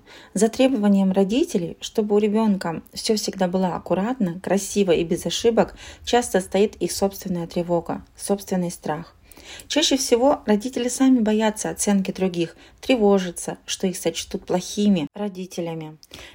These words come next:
Когда ребёнок приходит, а, с низкой оценкой из школы, а мама расстраивается и спрашивает, что получили другие дети, это, скорее всего, означает, что реакция мамы продиктована не самим результатом ребёнка,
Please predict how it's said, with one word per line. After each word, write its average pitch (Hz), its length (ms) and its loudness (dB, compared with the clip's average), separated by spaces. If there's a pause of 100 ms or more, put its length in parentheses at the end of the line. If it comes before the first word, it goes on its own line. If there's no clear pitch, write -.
Когда 196 360 -2
ребёнок 254 460 0
приходит, 226 500 -2 (160)
а, 190 380 -2
с - 140 -6
низкой 220 420 -2
оценкой 202 460 -2
из 190 60 -2
школы, 240 500 2 (320)
а 196 100 0
мама 208 320 4
расстраивается 214 760 0
и 214 40 0
спрашивает, 208 680 -4 (220)
что - 260 0
получили 269 420 2
другие 262 340 2
дети, 208 460 -2 (340)
это, 185 180 -4
скорее 175 300 -2
всего, 196 260 -4
означает, 202 480 0
что - 180 -2
реакция 202 440 0
мамы 220 440 2 (200)
продиктована 208 680 -2
не 190 160 2
самим 208 560 2
результатом 202 680 -2
ребёнка, 170 520 -4